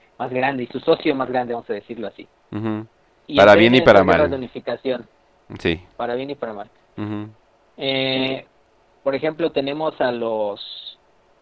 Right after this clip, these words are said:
Speaker 1: al Imperio Aqueménida, que se supone que estaba como en Medio Oriente,
Speaker 2: Ujú.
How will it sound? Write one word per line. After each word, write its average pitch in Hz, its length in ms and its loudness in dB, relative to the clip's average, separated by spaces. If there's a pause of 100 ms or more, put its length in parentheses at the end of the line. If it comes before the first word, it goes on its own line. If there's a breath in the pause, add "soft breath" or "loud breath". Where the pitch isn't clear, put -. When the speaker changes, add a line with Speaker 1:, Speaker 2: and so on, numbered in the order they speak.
(240)
Speaker 1:
al 131 140 -2
Imperio 131 340 2
Aqueménida, 135 720 -2 (300)
que 120 100 -8
se 123 100 -14
supone 127 260 -10
que - 60 -18
estaba 131 160 2
como 120 180 -6
en 104 80 -10
Medio 120 220 -4
Oriente, 113 340 -8 (280)
Speaker 2:
Ujú. 104 80 -6